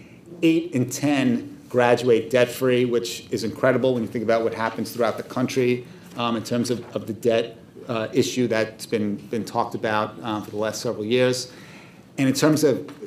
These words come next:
Pell and tap, um, in last academic year, we administered almost six hundred million dollars in Pell Grants, um, over a hundred forty-four thousand recipients,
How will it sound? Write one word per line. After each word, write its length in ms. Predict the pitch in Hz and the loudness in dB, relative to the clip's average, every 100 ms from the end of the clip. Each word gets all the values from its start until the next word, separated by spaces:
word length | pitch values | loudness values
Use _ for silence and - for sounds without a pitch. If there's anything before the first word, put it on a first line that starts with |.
| - - | -18 -8
Pell 260 | - 135 135 | 0 2 0
and 180 | 117 107 | -4 -8
tap, 480 | - 131 113 104 - - - - - - | -4 2 2 0 -6 -20 -20 -18 -18 -10
um, 300 | 110 107 113 - | -8 -6 -8 -4
in 360 | 123 110 113 - | -2 0 -2 -2
last 440 | 120 139 151 - - | 0 2 0 -6 0
academic 580 | 131 127 117 135 131 135 | 0 0 0 2 2 2
year, 160 | 113 107 | 0 2
we 180 | 120 | 2
administered 420 | 117 127 127 - 117 | 0 0 -2 -4 -4
almost 340 | 113 107 - | -4 -2 -2
six 200 | - - | -4 -6
hundred 280 | - 123 123 | -2 -2 0
million 460 | 110 120 117 117 107 | -2 -2 -4 -4 -2
dollars 720 | 110 117 117 101 95 - - - - - - - | 0 0 0 -2 -4 -6 -10 -20 -20 -20 -16 -6
in 200 | - 120 | -4 -2
Pell 260 | 120 120 | 2 2
Grants, 680 | 120 110 104 101 98 - - - - - | 2 0 0 -2 -2 -4 -6 -14 -20 -8
um, 320 | 123 117 117 120 | -2 0 0 0
over 180 | 117 113 | 0 2
a 40 | |
hundred 280 | 117 127 127 | 2 2 2
forty-four 440 | 127 120 110 120 113 | 2 2 2 -2 0
thousand 440 | 113 107 107 107 | 2 2 2 -2
recipients, 720 | 104 - 123 127 120 117 - | -4 -2 -2 -2 -2 -4 -8